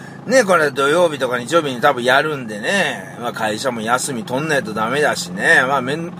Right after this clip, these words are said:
まあ、いいことよりめんどくさいことの方が多分多いんで、まあ、別に出か-、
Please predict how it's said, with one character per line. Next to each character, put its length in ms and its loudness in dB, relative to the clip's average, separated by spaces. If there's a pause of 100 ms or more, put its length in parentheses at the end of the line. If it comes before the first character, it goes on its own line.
(720)
ま 380 6
あ、 60 4
い 140 0
い 40 -6
こ 120 2
と 60 0
よ 80 6
り 40 -4
め 60 2
ん 40 2
ど 40 -4
く 60 -8
さ 80 6
い 20 4
こ 80 0
と 60 -6
の 80 -4
方 40 -2
が 80 0
多 120 2
分 120 -4
多 280 4
い 80 -4
ん 100 -4
で、 560 -4
ま 80 -8
あ、 40 -10
別 160 -10
に 100 -10
出 100 -2
か-、 160 0